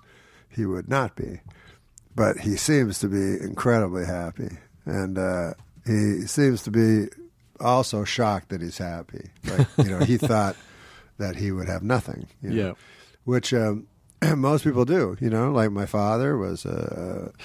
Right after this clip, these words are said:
Speaker 1: uh, you know, he had a job and he always thought of retiring. You know, that was his, his whole goal, his whole life.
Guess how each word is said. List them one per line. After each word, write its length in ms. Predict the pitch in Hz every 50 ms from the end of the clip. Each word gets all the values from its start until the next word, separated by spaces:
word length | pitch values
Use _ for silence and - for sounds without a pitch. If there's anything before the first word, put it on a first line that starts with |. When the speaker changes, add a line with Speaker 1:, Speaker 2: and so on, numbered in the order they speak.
| - - - - - - -
Speaker 1:
uh, 200 | - - - - -
you 120 | - 110 98
know, 100 | 90 95
he 80 | 101 92
had 100 | 92 90
a 60 | 95
job 320 | - 101 107 110 127 127
and 80 | 113 110
he 80 | 104 104
always 280 | 110 113 113 107 -
thought 200 | - 113 104 101
of 80 | 98 90
retiring. 760 | 95 - - - 110 101 95 87 64 52 50 50 - - 87 -
You 80 | - 101
know, 100 | 82 82
that 140 | 87 87 92
was 120 | 95 80
his, 120 | 85 80 85 87 82 80 80 - - - - - - - - - 123 107 - 92 95 90 85 82 82 - - - -
his 100 | 95 95 -
whole 240 | - 135 156 151
goal, 460 | 131 104 117 131 180 233 240 135 85 87
his 160 | 92 87 -
whole 320 | 120 131 143 143 135 117
life. 580 | 101 98 107 147 226 233 - - - - -